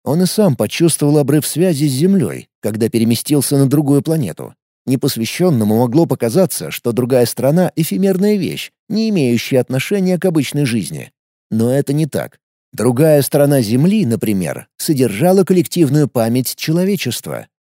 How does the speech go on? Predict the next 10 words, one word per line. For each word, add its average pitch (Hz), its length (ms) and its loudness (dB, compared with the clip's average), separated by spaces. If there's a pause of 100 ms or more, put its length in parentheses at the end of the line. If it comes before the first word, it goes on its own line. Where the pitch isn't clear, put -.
(220)
И 135 100 0
на 139 120 2
Шидаре 120 500 0
Алексу 139 400 0
пришлось 151 360 -2
потрудиться, 143 640 -2
чтобы 147 300 0
заставить 147 560 0
интерфейс 123 560 -2
работать. 139 580 -6